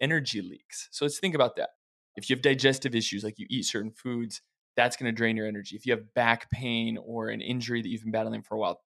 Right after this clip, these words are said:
that is gonna drain your energy. A poor environment or negative people around you, that is going to be an energy leak. So we have to look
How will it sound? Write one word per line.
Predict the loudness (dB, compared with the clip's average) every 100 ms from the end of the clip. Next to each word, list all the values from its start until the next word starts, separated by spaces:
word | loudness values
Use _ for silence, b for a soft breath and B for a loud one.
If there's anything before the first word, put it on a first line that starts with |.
| 0
that | 2 2 -4
is | -6
gonna | -4 -2
drain | -2 -2
your | -2
energy. | -6 -10 -10 -12 -16 b b b
A | -6
poor | 2 4 6
environment | 4 4 6 6 2 -4
or | 2
negative | 2 2 -2
people | -4 -4
around | -4 -6
you, | -8 -14 _
that | 4 4 2 -8 _ _ _ _ _ -8
is | -4
going | 0 0
to | 2
be | 0
an | 0
energy | 0 -2 -2 -4
leak. | -6 -10 -20 b b b
So | b 0
we | 2
have | 0 2 4 4 0
to | -4
look | -2 0 0 -2